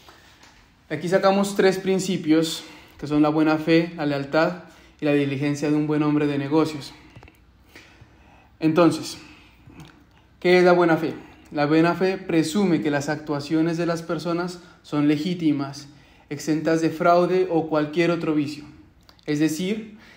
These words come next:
se entiende como el obrar de la conciencia recta con honradez y lealtad.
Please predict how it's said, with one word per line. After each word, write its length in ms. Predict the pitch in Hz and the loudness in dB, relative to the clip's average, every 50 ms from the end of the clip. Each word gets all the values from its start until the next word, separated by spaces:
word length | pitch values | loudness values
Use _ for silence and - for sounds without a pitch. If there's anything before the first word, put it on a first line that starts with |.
| - _ | -20 _
se 140 | - - 160 | -8 -4 -4
entiende 340 | 147 151 165 160 165 170 160 | -2 2 4 4 4 4 2
como 260 | 175 170 170 170 170 | 0 0 2 2 2
el 100 | 170 165 | 4 4
obrar 360 | 160 156 160 160 165 165 170 | 4 4 6 4 4 4 4
de 100 | 170 175 | 0 0
la 120 | 170 165 165 | -2 -2 -2
conciencia 480 | 165 151 147 151 165 160 160 160 160 | -2 -4 -2 0 -2 -2 0 -2 -4
recta 460 | 156 165 165 165 - - 185 190 - | -2 -4 -4 -6 -6 -10 -12 -12 -12
con 160 | - 160 147 147 | -8 -4 -4 -4
honradez 680 | 143 135 135 139 135 139 151 170 180 175 - - - - | -2 -4 -4 -4 -4 -2 -2 -4 -4 -6 -10 -12 -8 -4
y 100 | 151 139 | -4 -2
lealtad. 600 | 139 123 123 123 123 - 143 127 117 - - | -2 -2 -4 -6 -4 -2 -2 -2 -2 -4 -10